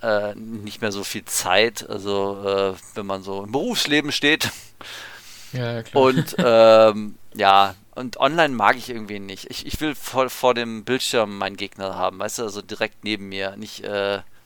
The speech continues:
Speaker 1: durch eine, äh, virtuelle Leitung getrennt.
Speaker 2: Ja, verstehe ich vollkommen.
Speaker 1: Ja, ähm, deswegen ist es echt cool, wenn die mal so richtig coolen Story-Modus einbringen. Ich meine, das,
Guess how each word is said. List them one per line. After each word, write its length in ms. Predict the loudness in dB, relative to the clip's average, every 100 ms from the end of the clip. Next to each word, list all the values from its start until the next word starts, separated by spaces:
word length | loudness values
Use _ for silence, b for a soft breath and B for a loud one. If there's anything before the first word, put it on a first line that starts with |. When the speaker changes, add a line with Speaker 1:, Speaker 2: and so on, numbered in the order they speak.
| b b b -14
Speaker 1:
durch 200 | -12 -10
eine, 800 | -8 -6 -6 -6 -4 -2 -4 -6
äh, 440 | -14 -20 -20 -12
virtuelle 540 | -10 -8 -8 -2 -2 0
Leitung 380 | 0 0 -2 -12
getrennt. 540 | -12 -10 -10 -10 -14 B B B B B B B -10
Speaker 2:
Ja, 140 | -8 -8
verstehe 280 | -10 -10 -10
ich 80 | -12
vollkommen. 460 | -14 -14 -16 -16 -18 -8
Speaker 1:
Ja, 340 | -6 -6 -8 -16 _
ähm, 520 | 2 4 4 2 -6 -10 -8
deswegen 720 | -6 -4 -4 -6 -10 -14 -20 -20 _ _
ist 140 | -10
es 160 | -8 -8 -4
echt 220 | -4 -4 -10
cool, 120 | -6
wenn 140 | -4
die 100 | -6
mal 340 | -2 0 0 -2
so 160 | -10
richtig 360 | -12 -14 -14 -16
coolen 240 | -12 -12
Story-Modus 580 | -8 -8 -6 -8 -10 -10
einbringen. 400 | -12 -10 -10 -10
Ich 120 | -4 0
meine, 320 | 2 0 -4
das, 320 | -4 -4